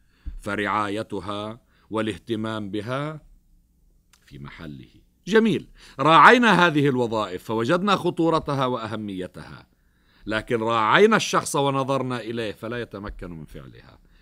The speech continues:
لأن الأشخاص يختلفون في قدراتهم. ولذا قيد حفظه الله بقيدين، قال: "ربما صار واجبا في بعض أنواعه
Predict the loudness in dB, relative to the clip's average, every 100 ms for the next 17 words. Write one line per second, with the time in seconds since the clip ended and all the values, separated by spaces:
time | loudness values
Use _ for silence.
0 | _ _ -8 -6 -4 -4 -4 -4 0 0
1 | 0 -4 -2 -2 0 -2 -4 -4 -6 -6
2 | -4 -2 -2 -4 -4 -6 -6 -10 -16 _
3 | _ _ _ _ _ _ _ _ _ _
4 | _ _ _ _ _ _ _ -20 -6 0
5 | 2 2 2 2 2 -2 -8 _ _ _
6 | _ _ _ _ -20 -20 -20 -20 -20 -20
7 | -20 _ _ _ 6 8 8 6 4 -2
8 | -4 -4 -2 -2 -2 -2 0 -2 -2 -4
9 | -2 -2 -2 -2 -4 -6 -14 -20 _ _
10 | -2 0 0 0 -2 -2 -2 0 -2 -2
11 | -2 -2 -2 -2 -2 -4 -6 -8 -10 -6
12 | -4 2 4 6 6 6 4 4 6 6
13 | 6 4 0